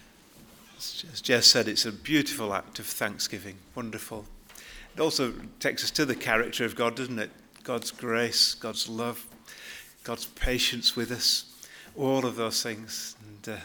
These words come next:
the beauty of God. The communion is a reminder that Christ has paid it all. He's dealt with our sin.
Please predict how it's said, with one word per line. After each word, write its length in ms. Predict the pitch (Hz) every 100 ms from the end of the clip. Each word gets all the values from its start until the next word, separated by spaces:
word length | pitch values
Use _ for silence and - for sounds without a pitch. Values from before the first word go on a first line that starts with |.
| -
the 60 | -
beauty 400 | - 113 - 117
of 120 | -
God. 220 | 110 110 - - - - - - - - - - - - -
The 320 | 123 120 117
communion 540 | - 131 143 156 151 135
is 180 | 117 120
a 100 | 113
reminder 580 | 117 131 147 139 147 143 - - - - - - - - - _ - - -
that 340 | 113 113 - -
Christ 580 | - 135 131 127 - -
has 220 | 117 - -
paid 320 | - 139 135
it 120 | 131 127
all. 360 | 127 139 156 - - - - - - - - -
He's 300 | - 107 -
dealt 320 | - 135 156
with 120 | 131 131
our 140 | 131
sin. 480 | - - 127 131